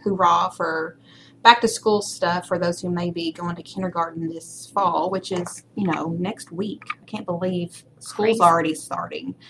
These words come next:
Speaker 1: Um, so we're just gonna have some fun activities for the parents and even for kids who may be starting school next year. This would be a good event to come to, just to kinda get the parents some ideas on things they need to be working with at home,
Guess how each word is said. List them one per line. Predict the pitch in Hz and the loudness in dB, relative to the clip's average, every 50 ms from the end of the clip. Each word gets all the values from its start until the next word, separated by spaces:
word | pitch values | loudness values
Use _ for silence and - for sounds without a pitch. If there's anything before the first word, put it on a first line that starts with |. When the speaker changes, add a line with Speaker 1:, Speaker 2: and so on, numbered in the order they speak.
| - - - - - - - 185 | -20 -20 -20 -20 -20 -10 -4 -2
Speaker 1:
Um, | 180 170 165 165 165 165 | 0 2 2 0 -2 -2
so | - 196 | 0 0
we're | 196 208 | 0 0
just | 226 - | 0 0
gonna | 233 214 | -2 -2
have | - 208 202 | -2 -4 -4
some | - 196 - | -4 -6 -4
fun | - 185 175 | -2 -2 -4
activities | 165 - - - 277 269 262 254 247 247 240 233 - | -4 -4 0 0 2 2 2 0 0 -2 -2 -4 -6
for | - 190 185 | -4 -2 -2
the | 180 180 | -2 -2
parents | 180 - 208 208 208 202 202 202 202 196 - - | -4 -4 -4 -4 -2 -4 -4 -6 -8 -12 -10 -8
and | 185 190 180 | -6 -4 -2
even | 214 233 262 302 294 285 269 | 0 0 4 6 6 6 6
for | - - 202 | 4 0 -4
kids | 196 - - 196 185 185 185 - | -4 -4 -4 -2 -2 -2 -2 -4
who | - 180 | -4 -2
may | 175 175 | -2 0
be | 175 175 175 | 0 -2 -4
starting | - - 180 170 165 165 | -2 -2 -2 -2 -2 -2
school | 160 - - - 170 165 156 156 156 156 156 - _ - | -6 -8 -10 -6 -4 -2 0 0 -2 -2 -6 -10 _ -6
next | 175 165 165 170 175 180 - - - - - - | -4 -4 -2 -2 -2 -4 -6 -8 -14 -14 -8 -6
year. | 143 143 139 135 135 - - - - - - _ _ - | -6 -6 -6 -8 -10 -12 -14 -18 -20 -20 -20 _ _ -4
This | 190 180 180 | -4 -4 -2
would | 180 160 | -2 -2
be | 160 160 | -2 -2
a | 156 160 | -2 -2
good | - 165 160 | -4 -4 -6
event | 151 151 160 151 - | -6 -4 -6 -6 -8
to | - - | -8 -18
come | - - 160 156 156 147 | -12 -6 -6 -4 -4 -4
to, | - - 151 151 147 | -6 -6 -6 -6 -6
just | 147 175 175 - | -6 -8 -8 -6
to | 190 175 | -8 -8
kinda | 175 - 185 175 170 | -6 -6 -6 -4 -4
get | 175 175 170 | -6 -8 -8
the | - 170 | -10 -10
parents | 165 - - 175 170 170 170 165 - | -10 -8 -6 -4 -4 -4 -4 -6 -8
some | - 165 160 | -8 -6 -4
ideas | 165 160 160 160 - 165 160 160 160 160 165 165 - - | -2 -2 -2 -2 -2 -4 -4 -4 -4 -6 -8 -10 -10 -8
on | 170 160 160 | -6 -6 -6
things | - - 170 170 170 170 | -4 -4 -4 -4 -4 -4
they | - 175 | -6 -6
need | 165 165 156 | -4 -4 -4
to | 175 | -4
be | 160 160 | -4 -4
working | 160 175 185 190 - 208 | -2 -2 -2 -2 -4 -6
with | 208 214 - | -6 -6 -8
at | - | -10
home, | - - 110 208 214 214 214 208 208 107 107 | -6 0 4 4 4 4 2 0 -2 -2 -4